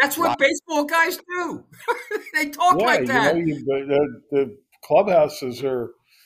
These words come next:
Speaker 3: filled with ball busters, you know? <laughs> I mean, it,
Speaker 1: Exactly. And Mike
Speaker 3: it, it
Speaker 1: Maddox, you
Speaker 3: is
Speaker 1: know,
Speaker 3: what it
Speaker 1: Will, he was one of the biggest. I mean,
Speaker 3: Yeah.
Speaker 1: I, I don't wanna get into details, but he had some funny jokes, like running out of
Speaker 3: Yeah.
Speaker 1: a toilet,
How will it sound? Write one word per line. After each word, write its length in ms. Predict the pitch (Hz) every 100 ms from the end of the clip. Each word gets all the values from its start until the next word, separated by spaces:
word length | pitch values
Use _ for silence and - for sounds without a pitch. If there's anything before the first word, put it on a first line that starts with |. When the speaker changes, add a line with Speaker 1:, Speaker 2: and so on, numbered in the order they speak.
| _ _
Speaker 3:
filled 300 | - 170 185
with 220 | 139 127 -
ball 300 | 139 160 -
busters, 540 | 110 - - 110 - -
you 140 | 127 127
know? 140 | 135 -
<laughs> 60 |
I 120 | 233
mean, 160 | 185 180
it, 140 | 208 156
Speaker 1:
Exactly. 360 | 156 285 - - - 233
And 100 | 240
Mike 140 | 339
Speaker 3:
it, 80 | -
it 40 |
Speaker 1:
Maddox, 360 | 311 - 294 160
you 80 | 370
Speaker 3:
is 60 |
Speaker 1:
know, 140 | 339 247
Speaker 3:
what 180 | - 254
it 40 |
Speaker 1:
Will, 100 | 262
he 120 | 302
was 160 | 302 285
one 140 | 302
of 60 | 311
the 60 | 285
biggest. 540 | 330 349 349 - - _ _ _ _ _ -
I 40 |
mean, 80 | 147
Speaker 3:
Yeah. 140 | 196
Speaker 1:
I, 220 | 254 233
I 40 | 294
don't 100 | 294
wanna 180 | 285 254
get 140 | 262
into 180 | 247 226
details, 460 | 202 302 294 262 -
but 120 | 247
he 140 | 247
had 140 | 277 285
some 180 | 262 262
funny 360 | 277 277 285
jokes, 460 | 285 262 302 - -
like 180 | 226 202
running 280 | 226 240 240
out 120 | 233
of 60 |
Speaker 3:
Yeah. 100 | 214
Speaker 1:
a 40 | 214
toilet, 480 | 226 262 240 156